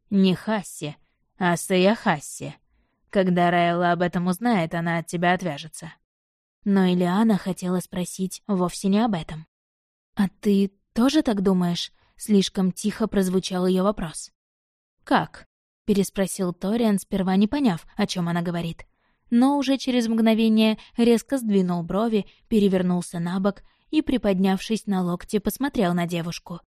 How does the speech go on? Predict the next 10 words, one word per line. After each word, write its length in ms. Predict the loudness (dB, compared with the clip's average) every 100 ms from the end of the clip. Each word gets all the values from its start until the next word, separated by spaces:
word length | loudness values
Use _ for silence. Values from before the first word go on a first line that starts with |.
| _ _ _ _ _ _
«Ты 140 | 2 2
с 100 | 2
ума 260 | 2 2
сошла?» 480 | 0 -4 -4 -10 -12 -16 _ _ _ _ -6
Ильяна 460 | -2 0 2 2
прикусила 560 | 2 -2 -4 -6 -2 -2
губу 380 | -2 -2 0 0
и 60 |
виновато 460 | 2 2 0 -2 -4
взглянула 580 | -6 -4 -2 0 -2